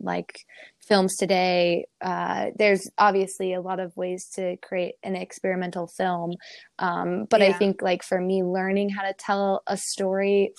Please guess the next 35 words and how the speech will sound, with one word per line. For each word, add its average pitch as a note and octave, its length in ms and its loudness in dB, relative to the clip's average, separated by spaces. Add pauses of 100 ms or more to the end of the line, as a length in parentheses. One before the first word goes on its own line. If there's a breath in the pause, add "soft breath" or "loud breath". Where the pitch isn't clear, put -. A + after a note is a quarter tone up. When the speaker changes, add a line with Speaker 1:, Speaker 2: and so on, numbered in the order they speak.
Speaker 1:
for, F3+ 540 0 (460 soft breath)
um, F3+ 240 -2
cinema A3+ 760 2 (100)
through F#3+ 260 -2
the F#3+ 100 -4
hero's F#3 340 -4
journey F#3 400 -8
and, F3 140 -10
like, E3+ 280 -10 (600 soft breath)
um, F#3 520 -8 (240)
being G#3 220 4
able F#3+ 200 4
to F#3 120 0
understand F3+ 880 -4 (340)
how - 200 2
you F#3 160 4
take F#3+ 220 -4
a F#3+ 80 0
character F3+ 440 -2
from F3 380 -4
point F#3 260 0
A F3+ 120 2
to F3 120 2 (580)
point F#3 300 0
Z, F#3+ 120 4 (280)
you F#3 60 6
know, F3+ 220 0
like, F3 320 -4
all G#3+ 260 6
the G3+ 120 -4
way G3 240 -4
through G3 240 -2
Speaker 2:
Yeah. G3 280 0
Speaker 1:
that F#3 60 -14
journey. G#3 520 -8